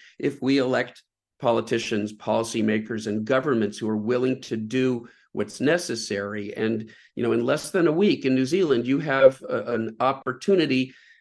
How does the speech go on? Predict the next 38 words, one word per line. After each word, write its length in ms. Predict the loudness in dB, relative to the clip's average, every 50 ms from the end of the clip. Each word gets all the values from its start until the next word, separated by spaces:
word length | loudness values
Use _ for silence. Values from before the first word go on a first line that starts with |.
| _ _ _ _
to 320 | -4 0 0 0 0 2 0
exercise 840 | 0 0 0 -4 -4 -4 -4 -4 -2 -2 0 0 2 2 0 0 0
that 180 | 0 0 0 0 0
agency, 640 | 2 2 2 0 -4 -8 -8 -8 -12 -12 -12 -14
to 160 | -6 -6 -6
turn 460 | -6 -6 -14 -8 -6 -4 -2 0 0 0
out 380 | 0 0 0 -2 -4 -6 -10 -8 -6
and 180 | -4 -4 -2
vote, 380 | 0 0 0 0 0 -2 -2 -4
and 180 | -2 -2 -2 -4
vote 400 | 0 2 4 4 2 2 -2 -8
for 140 | -8 -8
candidates 720 | -8 -8 -6 0 2 2 2 2 2 2 0 0 -2 -6 -16 -20 -20 _ _ _
who 120 | -4 0 2
are 180 | 2 2 2
willing 520 | 2 2 2 2 2 2 2 2 0 -2 -4
to 120 | -10 -10
prioritize 880 | -12 -8 -2 0 0 0 2 0 -2 -4 -4 -2 -2 -2 -2 -2 -4
the 80 | -8 -10
defining 800 | -6 -6 -8 -8 -8 -8 _ -2 0 2 2 2 2 2 2 0
challenge 680 | 0 -6 -8 -6 -6 -4 -4 -4 -6 -6 -6 -8 -10 -12 _ _
of 160 | -6 -4 -2
our 220 | -2 -2 -2 -2 -4
time 500 | -4 -2 -2 0 0 0 -4 -6 -10 -14 _ -20 -20 -20 _ -2
in 120 | 0 0
New 140 | 2 2 0
Zealand, 540 | 0 0 0 2 4 4 2 2 0 -4 -6 _
in 100 | -2 0
the 60 | 2
United 420 | 2 2 2 2 2 0 -2 -4 -4
States, 440 | -6 -4 -2 0 0 -2 -4 -10 -10
and 140 | -8 -6
around 380 | -6 -4 -2 -2 0 0 0 -2
the 80 | -2 -4
world, 460 | -2 -2 -2 -2 -2 -4 -8 -12 _
that 220 | -10 -10 -8 -8 -10
defining 580 | -10 -8 -6 -4 -2 0 0 0 0 0 -2
challenge 500 | -2 -4 -4 -2 -2 -2 -4 -4 -6 -10